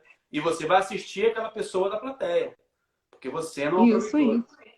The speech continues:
Speaker 1: E o pior é que ainda tem gente que fala assim, "Poxa, eu teria feito melhor." É, poderia, se
Speaker 2: Hum.
Speaker 1: tivesse aproveitado a oportunidade, então vai ficar na plateia e vai ver a outra
Speaker 2: Exatamente, porque
Speaker 1: pessoa
Speaker 2: não
Speaker 1: dar o show dela.
Speaker 2: Exa-
Speaker 1: <laughs> É.
Speaker 2: Exatamente. Por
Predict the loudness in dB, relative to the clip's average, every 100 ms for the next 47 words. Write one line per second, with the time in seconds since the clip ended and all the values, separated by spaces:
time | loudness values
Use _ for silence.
0 | _ 4 6 8 8 6 0 0 -2 -4
1 | -8 -4 -4 -4 -4 0 0 -2 -4 -2
2 | -2 -4 -6 -8 -4 -2 0 0 -2 -6
3 | _ -10 -10 -10 _ _ -14 -8 -6 -4
4 | 2 4 4 -2 -8 -8 -8 -6 -6 -8
5 | -16 -10 -6 -4 -2 -4 -4 -2 -2 -2
6 | -4 -2 0 -2 -6 -2 -2 -2 -4 _
7 | _ -6 0 0 0 -2 -2 2 4 6
8 | 6 6 6 4 4 6 6 6 0 0
9 | 2 0 -2 -2 2 2 4 0 -2 _
10 | _ _ -10 -4 0 0 -4 -10 _ -12
11 | -4 2 4 4 0